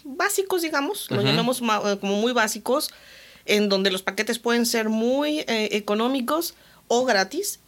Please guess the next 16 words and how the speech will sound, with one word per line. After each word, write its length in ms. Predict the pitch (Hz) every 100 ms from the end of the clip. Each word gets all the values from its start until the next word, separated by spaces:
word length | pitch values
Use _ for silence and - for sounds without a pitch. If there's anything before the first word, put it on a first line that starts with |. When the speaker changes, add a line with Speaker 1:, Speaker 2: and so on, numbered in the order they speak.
| -
Speaker 1:
hasta 300 | - 220 -
Speaker 2:
Ujú. 80 | 208
Speaker 1:
hoteles 380 | 214 202 240 226
de 220 | 196 170
súper 320 | 175 196 185
alta 300 | 190 226 226
gama 380 | 226 240 226 240
que 80 | 185
también 340 | - 165 180
tienen 240 | 202 240 240
paquetes, 460 | 247 254 240 240
pero 180 | - 254
también 240 | 233 185 180
pueden 240 | 185 185
ser 160 | 196 196
caros. 340 | 240 220 185